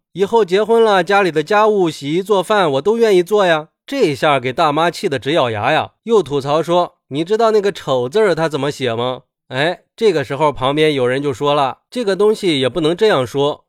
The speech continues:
如果说人家有能力找到收入八千以上的女朋友也行呀，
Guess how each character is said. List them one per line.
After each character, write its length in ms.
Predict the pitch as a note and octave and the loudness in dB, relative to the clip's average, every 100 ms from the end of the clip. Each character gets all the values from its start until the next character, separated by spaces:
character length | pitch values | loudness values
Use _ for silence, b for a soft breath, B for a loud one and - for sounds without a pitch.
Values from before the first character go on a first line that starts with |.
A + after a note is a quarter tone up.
| - | -4
如 180 | F#3 | -2
果 140 | G#3+ G3 | 0 0
说 260 | G3+ G#3 | 2 2
人 160 | F#3+ F3+ | 2 2
家 140 | G3+ | 2
有 300 | G3+ D#3 A2+ | 0 0 -2
能 200 | A2 A2+ | -2 -2
力 160 | F#3+ G3+ | 0 -2
找 220 | C3+ B2 | 0 -2
到 160 | D3 C#3 | 0 -2
收 160 | E3 | 0
入 160 | E3+ C#3+ | 0 0
八 180 | D#3+ E3 | 0 -2
千 220 | D#3 E3 | 0 -2
以 80 | B2+ | 0
上 160 | D#3 | -2
的 60 | D3 | -2
女 160 | B2 G#2+ | -4 -4
朋 180 | B2+ | -2
友 180 | D#3+ D3+ | 0 0
也 160 | D3 A2+ | 0 -2
行 220 | A2 A#2 | -2 -2
呀， 220 | D#3+ D#3+ | -2 -4